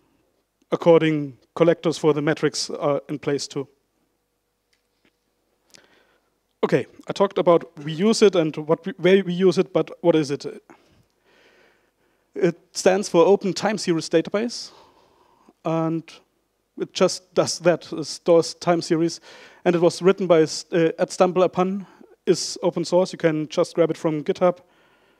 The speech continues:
Uh, it's storing all of its data in H base. And H base itself is based on H D F S. I will talk about that later.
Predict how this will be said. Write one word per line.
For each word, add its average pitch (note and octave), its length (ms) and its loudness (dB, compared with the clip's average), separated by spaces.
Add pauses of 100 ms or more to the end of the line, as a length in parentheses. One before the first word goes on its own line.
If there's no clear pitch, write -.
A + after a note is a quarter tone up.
(920)
Uh, D#3 400 -10 (840)
it's - 360 -8 (240)
storing E3+ 440 4
all F3 260 2
of D#3 120 -2
its - 120 -8
data D#3+ 260 0
in D#3+ 100 0
H D#3 280 -4
base. C#3+ 400 -4 (460)
And - 120 -10
H D#3+ 260 -6
base D3+ 240 -2
itself E3+ 380 2
is - 360 -8 (600)
based E3 280 2
on D#3+ 260 -2
H E3 180 -4
D D#3 80 0
F D3+ 80 -2
S. F3+ 180 2
I D#3+ 80 0
will D#3 140 -4
talk E3+ 240 2
about D#3+ 180 4
that D3+ 140 0
later. D#3 360 -2